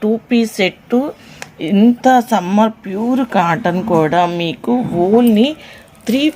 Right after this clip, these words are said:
ఫార్టీ నైన్ రూపీస్కి మాత్రమే తీసుకొచ్చాను. ఎం టూ డబల్ ఎక్స్ఎల్. చూడండి, బాటమ్ కూడా మీకు కాంట్రాస్ట్ వస్తుంది. ప్యూర్ సమ్మర్ కాటన్ అండి, చాలా బాగుంటాయి వేసుకుంటే. కలర్ కాంబినేషన్ కూడా చాలా బాగుంది కదా.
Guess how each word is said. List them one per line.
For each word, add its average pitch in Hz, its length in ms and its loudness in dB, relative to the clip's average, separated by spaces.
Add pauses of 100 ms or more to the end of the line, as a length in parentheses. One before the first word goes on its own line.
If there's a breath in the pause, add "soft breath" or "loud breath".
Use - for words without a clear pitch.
ఫార్టీ 185 440 0
నైన్ 180 320 2
రూపీస్కి 208 560 -2
మాత్రమే 190 680 0
తీసుకొచ్చాను. 165 800 -2
ఎం 160 300 -2
టూ 185 200 0
డబల్ 180 360 -2
ఎక్స్ఎల్. 214 540 -2 (680 loud breath)
చూడండి, 202 380 0
బాటమ్ 214 520 2
కూడా 233 320 0
మీకు 185 240 0
కాంట్రాస్ట్ 165 640 -4
వస్తుంది. 175 460 -4
ప్యూర్ 262 760 -2
సమ్మర్ 175 520 -2
కాటన్ 156 520 -4
అండి, 170 320 -2 (540 loud breath)
చాలా 220 420 2
బాగుంటాయి 175 840 0
వేసుకుంటే. 180 880 0 (120)
కలర్ 165 220 0
కాంబినేషన్ 170 580 -2
కూడా 156 180 0 (120)
చాలా 143 200 0
బాగుంది 147 480 0
కదా. 165 300 0